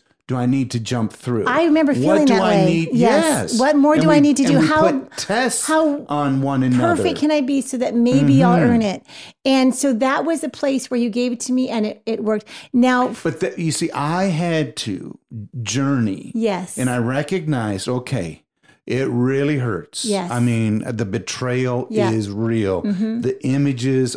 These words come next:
Speaker 1: are tormenting. I mean, and you can
Speaker 2: Trauma
Speaker 1: sit.
Speaker 2: is real.
Speaker 1: Yeah,
Speaker 2: Yep.
Speaker 1: trauma is real.
Speaker 2: Yeah.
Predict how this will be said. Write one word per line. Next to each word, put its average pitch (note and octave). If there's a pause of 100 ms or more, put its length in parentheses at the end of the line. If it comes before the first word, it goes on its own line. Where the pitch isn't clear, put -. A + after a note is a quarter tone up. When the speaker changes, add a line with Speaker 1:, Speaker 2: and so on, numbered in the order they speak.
Speaker 1:
are A2
tormenting. G#2+
I B2
mean, A#2+ (300)
and A#2
you C#3+
can D#3+
Speaker 2:
Trauma B3
Speaker 1:
sit. A3
Speaker 2:
is G#3
real. G#3
Speaker 1:
Yeah, A3
Speaker 2:
Yep. B3+
Speaker 1:
trauma F#3
is C3+
real. A#2+
Speaker 2:
Yeah. G#2